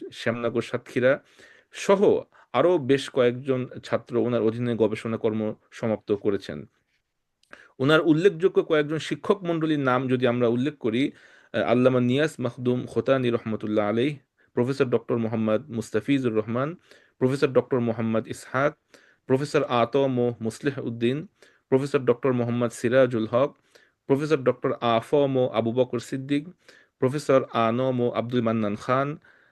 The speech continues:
ডক্টর এ কে এম আইয়ুব আলী, প্রফেসর আব্দুল মালেক, প্রফেসর ডক্টর মোহাম্মদ আনসার উদ্দিন,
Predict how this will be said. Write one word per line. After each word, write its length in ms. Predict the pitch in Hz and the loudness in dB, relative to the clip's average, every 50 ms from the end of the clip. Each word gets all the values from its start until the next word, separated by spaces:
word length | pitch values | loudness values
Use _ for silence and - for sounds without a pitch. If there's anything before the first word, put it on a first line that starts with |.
| _ _ - - | _ _ -8 -2
ডক্টর 340 | 117 113 - - 139 131 113 | -2 -2 0 2 0 2 2
এ 160 | 123 123 117 | 2 0 0
কে 240 | - 135 127 123 127 | 2 0 0 0 0
এম 140 | 123 120 - | -2 0 0
আইয়ুব 380 | 113 113 113 135 147 147 - | 0 0 2 2 0 0 0
আলী, 260 | 110 107 107 123 143 185 - - _ _ _ _ _ _ _ _ _ - | 0 -2 0 -2 -4 -6 -8 -14 _ _ _ _ _ _ _ _ _ -2
প্রফেসর 520 | 127 123 123 147 139 - 131 123 120 120 - | -2 -2 0 -2 -2 0 2 2 2 2 0
আব্দুল 300 | 104 107 110 110 110 107 | -4 -4 0 0 0 0
মালেক, 380 | 107 110 117 120 127 143 160 - _ _ _ _ _ _ _ _ _ _ _ _ | 2 2 2 2 2 0 -2 -2 _ _ _ _ _ _ _ _ _ _ _ _
প্রফেসর 340 | - 123 135 143 139 147 143 | -4 -2 -2 -2 0 0 0
ডক্টর 340 | 127 120 120 - - 135 117 | 0 0 -2 -2 0 -2 0
মোহাম্মদ 500 | 117 110 107 120 117 117 117 113 117 - - | 0 -2 -2 -2 -2 0 0 0 -2 -2 -4
আনসার 460 | 110 110 110 - - 139 131 127 127 | -4 -4 -4 -2 -2 -2 0 0 -2
উদ্দিন, 540 | 117 110 104 101 104 113 117 135 151 165 | -4 -8 -6 -4 -2 -2 -2 -2 -4 -8